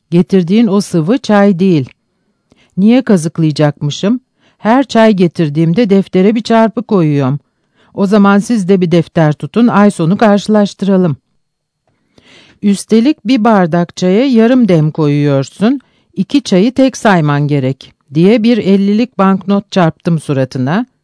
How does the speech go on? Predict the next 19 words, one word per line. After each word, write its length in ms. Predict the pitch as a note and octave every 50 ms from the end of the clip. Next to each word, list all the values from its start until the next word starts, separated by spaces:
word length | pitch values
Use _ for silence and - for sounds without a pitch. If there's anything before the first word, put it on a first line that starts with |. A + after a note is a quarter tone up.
| _ _ _ _ _ _ D#3+
"Biliyorsun, 460 | G3 G3 A3+ A#3+ A3+ G#3+ G3 F#3+ E3+
dört 260 | G3 G3 G3 - _
çocuk 400 | - G3+ F#3+ E3+ G3+ - - E3
var" 180 | D#3+ C#3+ C#3+ -
konusuna 520 | - F3 D#3+ D#3 D3+ - - F3 E3+ E3+
giremeden 680 | E3 F#3 F#3 F#3+ G3 F3+ D#3 D3 C#3 D3 F3 G#3+ B3+ A#3
homurdanarak 800 | F#3+ F#3 F3+ G3 F#3+ E3 G3 F#3+ F#3 F3 D3+ D3 F#3 G#3+ - -
gitti. 440 | E3+ - _ _ _ C#3 B2+ B2 - _ _ _ _ _ _ _ _ _ _ _ _ - - _ -
Bu 180 | D#3 G#3 G3 E3+
dört 260 | G#3+ C4 D4 - -
çocuktan 580 | - G#3+ F3 D3 D#3 - - F#3 F3 F3 F#3 F#3
niye 240 | G3 G#3+ B3 A#3
bizim 260 | G#3+ G#3+ F#3 G3 F#3 D#3+
sorumlu 400 | - F3 D#3+ D#3 D#3+ D#3+ D#3 D#3+
olduğumuzu 680 | D#3 D3+ D3+ D3 C#3+ D#3+ D3+ D3+ D#3 D3+ C#3 D3+ D#3+
da 120 | F#3+ B3+ -
tam 240 | - A3+ A3+ G#3+
algılayabilmiş 1000 | F3+ E3+ D#3+ E3 D#3+ D3+ E3 D#3+ D#3+ D#3 D#3 C#3+ D#3 D3 D3+ F#3+ B3 B3+ - -
değilim. 440 | G#3 G3+ F3 D3+ C#3 C3+ C3+ C3 B2